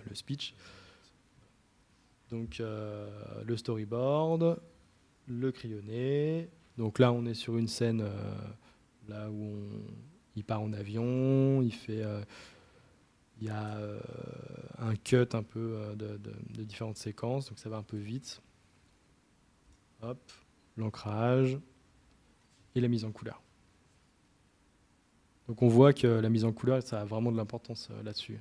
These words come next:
Ça amène vraiment, euh, quelque chose en plus, un ressenti, euh, que, que le noir et blanc a, aurait du mal à avoir tout seul. Donc là,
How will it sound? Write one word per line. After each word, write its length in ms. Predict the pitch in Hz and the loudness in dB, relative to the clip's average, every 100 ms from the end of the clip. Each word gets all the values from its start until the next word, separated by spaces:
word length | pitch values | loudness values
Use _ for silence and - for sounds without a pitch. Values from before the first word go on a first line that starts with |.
| - | -14
Ça 160 | - 113 | -6 0
amène 260 | 113 120 | 4 4
vraiment, 680 | 113 107 120 120 120 123 120 | 2 4 6 8 6 4 2
euh, 180 | 110 107 104 104 107 - - _ _ _ _ _ - | 0 -6 -8 -12 -14 -18 -20 _ _ _ _ _ -10
quelque 100 | 107 | -6
chose 160 | 107 110 | -4 -4
en 80 | |
plus, 320 | 107 - 117 110 | -6 -8 -6 -6
un 60 | |
ressenti, 600 | 107 107 113 104 - 120 | -6 -8 -8 -10 -8 -8
euh, 80 | 110 104 107 101 _ _ - | -8 -10 -14 -16 _ _ -6
que, 180 | 117 113 | -2 0
que 180 | - | 6
le 60 | 117 | 8
noir 200 | 120 117 | 8 6
et 100 | 120 | 4
blanc 320 | 120 123 117 | 6 6 6
a, 540 | 113 110 110 110 - - | 4 0 -2 -6 -8 0
aurait 200 | 123 117 | 6 6
du 120 | 113 | 8
mal 160 | 117 117 | 6 4
à 80 | 110 | 0
avoir 260 | 107 101 - _ _ _ _ - | -4 -6 -12 _ _ _ _ -16
tout 120 | 110 | -14
seul. 200 | - 107 104 - _ _ - _ _ _ _ _ _ _ _ _ _ _ _ _ _ _ _ - | -12 -14 -16 -20 _ _ -20 _ _ _ _ _ _ _ _ _ _ _ _ _ _ _ _ -6
Donc 220 | 131 131 | -4 0
là, 220 | 151 160 | 2 2